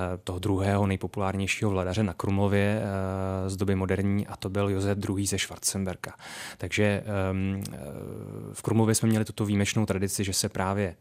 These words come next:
vévodská koruna, a, což je taky prakticky klobouk, eh, ale běžně se říká koruna,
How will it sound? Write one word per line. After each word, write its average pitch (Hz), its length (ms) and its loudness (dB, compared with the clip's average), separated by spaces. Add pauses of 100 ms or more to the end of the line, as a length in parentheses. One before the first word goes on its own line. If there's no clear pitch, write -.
vévodská 98 500 0
koruna, 107 580 4
a, 98 260 -2 (220)
což - 200 -2
je 90 60 -4
taky - 240 -6
prakticky - 520 -2
klobouk, 107 560 2
eh, - 340 -8 (200)
ale 98 240 0
běžně 92 380 -2
se - 140 2
říká 92 300 0
koruna, 92 460 -2